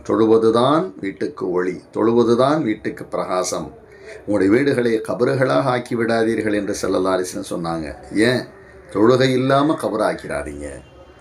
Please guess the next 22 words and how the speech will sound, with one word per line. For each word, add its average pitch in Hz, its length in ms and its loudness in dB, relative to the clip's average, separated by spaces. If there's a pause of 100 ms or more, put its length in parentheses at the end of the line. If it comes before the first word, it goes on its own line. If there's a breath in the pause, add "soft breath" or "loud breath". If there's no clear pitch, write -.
(100)
கபர்ல 147 360 2
தான் 160 140 0
தொழுகை 127 340 -2
இல்லை, 90 340 -2
அதனால 101 300 -4
வீட்லயும் 120 440 -2
தொழுகை 101 220 -2
இல்லாம 101 480 -2
ஆக்கிராதீங்க, 107 480 0
அதை 110 220 -2
கபராக 123 400 0
மாற்றிராதீங்கன்னு 110 800 0
சொன்னாங்க. 80 360 -6 (600 loud breath)
பெண்களே, 101 380 2
உங்களது 101 500 2
கரத்தில் 110 440 -2
தான் 104 160 0
இருக்கிறது 92 720 -4 (280 loud breath)
உங்களது 98 500 2
கணவனின் 104 560 0
வருமானத்தில் 104 680 -2
பரக்கத்து 107 500 -2